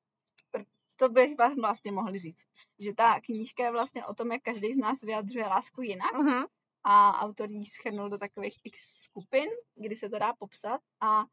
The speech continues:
Speaker 1: každý by si měl jako uvědomit, do které skupiny patří a co je třeba pro něj důležitý. Protože bych uvedla nějaký příklad, třeba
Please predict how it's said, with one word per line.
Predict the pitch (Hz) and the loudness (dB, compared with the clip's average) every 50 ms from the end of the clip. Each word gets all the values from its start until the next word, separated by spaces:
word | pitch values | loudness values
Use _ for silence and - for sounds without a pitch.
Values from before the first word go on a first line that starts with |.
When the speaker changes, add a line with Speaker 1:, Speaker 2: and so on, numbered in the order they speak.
| _ _ _ _ _ _ _ _ _ _ _ | _ _ _ _ _ _ _ _ _ _ _
Speaker 1:
každý | - 226 240 202 202 208 | -6 -4 -4 -2 -2 -2
by | 196 202 | -4 -4
si | - - 233 | -8 -8 -8
měl | 226 214 214 208 | -6 -4 -2 -2
jako | 202 208 - - | -2 -2 -4 -10
uvědomit, | - 202 190 214 214 240 247 247 254 240 220 | -8 -6 -4 0 0 0 0 0 -4 -4 -6
do | 214 202 | -8 -8
které | _ - 226 226 226 | _ -6 -6 -6 -8
skupiny | - - - 208 - 233 254 269 | -10 -14 -12 -8 -6 -6 -4 -4
patří | - 202 226 - - 240 226 | -4 -4 -6 -6 -6 -8 -8
a | |
co | 233 - | -8 -8
je | 214 214 | -10 -10
třeba | - - 214 214 | -8 -6 -6 -6
pro | 214 226 220 | -6 -6 -8
něj | 226 247 254 | -8 -6 -6
důležitý. | 233 226 202 196 196 214 175 165 - - - 247 403 _ _ _ _ _ _ _ _ _ _ - | -6 -4 -4 -4 -6 -6 -10 -14 -16 -14 -12 -12 -12 _ _ _ _ _ _ _ _ _ _ -8
Protože | 240 214 208 - - 214 214 214 233 226 220 220 214 214 214 214 196 | -6 -6 -6 -6 -6 -6 -2 0 0 2 4 4 4 4 4 2 0
bych | 196 214 - - | -4 -8 -8 -6
uvedla | 208 214 196 202 202 | -8 -6 -4 -2 -2
nějaký | 202 196 202 - 226 - | -2 -2 -4 -6 -8 -14
příklad, | - - 247 - 208 214 | -12 -10 -6 -6 -4 -4
třeba | - 247 214 | -4 -6 -8